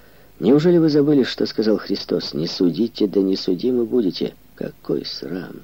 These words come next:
Они опять поникли головами. Теперь ступайте спокойно домой и дайте им идти своей дорогой. И знайте, что если кто-нибудь поднимет оружие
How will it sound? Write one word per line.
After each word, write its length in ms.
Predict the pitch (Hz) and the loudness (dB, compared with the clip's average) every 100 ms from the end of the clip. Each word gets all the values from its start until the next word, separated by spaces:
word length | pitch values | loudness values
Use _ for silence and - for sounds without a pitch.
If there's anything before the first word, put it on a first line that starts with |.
| - - - - - - - - - - - | -20 -20 -20 -20 -20 -20 -20 -20 -20 -20 -10
Они 200 | - - | -6 -4
опять 360 | 76 - 139 - | -2 0 -2 -2
поникли 440 | - 147 147 - | -4 -4 -6 -8
головами. 480 | 156 160 117 107 - - - - - - _ - - _ _ - - - _ - - - | -6 -8 -8 -10 -12 -18 -20 -20 -20 -20 _ -20 -20 _ _ -20 -20 -20 _ -20 -20 -12
Теперь 240 | - 135 | 2 2
ступайте 420 | - 127 123 120 | 2 0 2 0
спокойно 460 | - 113 107 113 104 | -2 -2 2 2 2
домой 340 | 107 131 120 - - - - - _ - _ - | 0 0 -4 -8 -20 -20 -20 -20 _ -20 _ -6
и 80 | 82 | 2
дайте 440 | 117 117 117 - - | 4 4 2 2 0
им 360 | - 95 123 113 | 2 4 4 2
идти 260 | - - 107 | -2 -2 -2
своей 400 | - 101 92 82 | 0 0 2 0
дорогой. 460 | 82 73 60 55 - - - - - - - - - - | -2 -4 -6 -12 -16 -20 -20 -20 -20 -20 -20 -20 -12 0
И 100 | 98 | 0
знайте, 360 | 85 147 147 131 | 4 2 2 -2
что 220 | - 123 | 2 2
если 220 | 131 123 | 4 0
кто-нибудь 480 | - 117 110 113 - | 2 2 4 2 2
поднимет 440 | 101 92 101 95 | 0 4 2 2
оружие 560 | 92 92 82 71 65 | 2 2 0 -2 -4